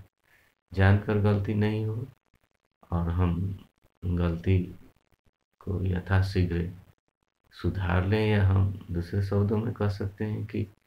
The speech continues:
गलती का हम दूसरा नाम अगर दे दें कि गलती अनुभव है, तो सचमुच गलती हमारे लिए लाभदायक है। बहुत बहुत धन्यवाद मित्रों।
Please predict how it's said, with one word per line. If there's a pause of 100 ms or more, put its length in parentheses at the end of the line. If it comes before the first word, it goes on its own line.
(460)
गलती
का
हम
दूसरा
नाम
अगर (640)
दे
दें
कि
गलती
अनुभव
है, (720)
तो
सचमुच
गलती
हमारे
लिए (500)
लाभदायक
है। (1080)
बहुत
बहुत
धन्यवाद
मित्रों।